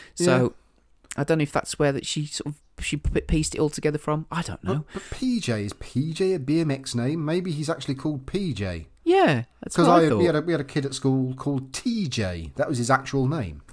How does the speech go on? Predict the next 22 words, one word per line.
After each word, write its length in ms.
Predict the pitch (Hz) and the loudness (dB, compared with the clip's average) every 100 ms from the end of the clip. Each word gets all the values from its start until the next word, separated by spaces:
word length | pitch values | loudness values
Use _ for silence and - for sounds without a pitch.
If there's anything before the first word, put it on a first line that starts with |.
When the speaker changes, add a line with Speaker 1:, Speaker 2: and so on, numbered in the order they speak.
| - - | -16 -4
Speaker 1:
Yeah. 280 | 330 160 117 _ _ _ - | 0 0 -2 _ _ _ -6
Okay. 400 | 190 - 151 240 _ - - - - | -4 0 0 -2 _ -20 -18 -8 2
Speaker 2:
He 80 | |
was, 160 | 147 139 | 4 4
he 100 | - | 4
was 120 | 165 | 8
only 140 | 165 143 | 8 8
there 160 | 131 | 6
for 120 | 127 | 4
a 40 | 123 | 2
little 180 | 120 110 | 2 -2
time. 200 | 104 104 | -4 -4
I 40 | |
think 160 | 123 131 | -4 -2
he 40 | |
was 100 | 117 | -2
American, 420 | 104 104 107 - 98 | 0 -2 -2 -4 -4
and 80 | 104 | -2
he 40 | |
had 80 | 104 | -2
a, 180 | 107 107 | -2 -2
uh, 180 | 104 | -2